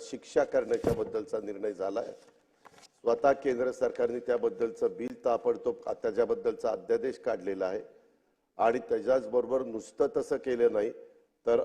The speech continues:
आर्थिक बाबतीमध्ये देखील खूप मोठ्या प्रमाणावर दंड त्याला लावण्यात आलेला आहे. माझा स्वतःचं असं मत आहे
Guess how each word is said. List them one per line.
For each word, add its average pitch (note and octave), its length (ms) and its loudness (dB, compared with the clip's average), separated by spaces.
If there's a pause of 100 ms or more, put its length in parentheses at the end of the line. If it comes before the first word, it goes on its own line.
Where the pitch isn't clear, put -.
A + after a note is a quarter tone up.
आर्थिक A#2 500 -2
बाबतीमध्ये B2 600 0
देखील A#2 400 -4
खूप - 220 -8
मोठ्या B2 280 2
प्रमाणावर A#2 380 0
दंड A2+ 360 -2
त्याला A2+ 340 0
लावण्यात G#2+ 440 -2
आलेला F#2+ 300 -2
आहे. F2+ 240 -2 (800)
माझा G#2+ 540 2 (440)
स्वतःचं C#3+ 440 2
असं B2+ 240 0
मत A2 280 -2
आहे G#2 140 2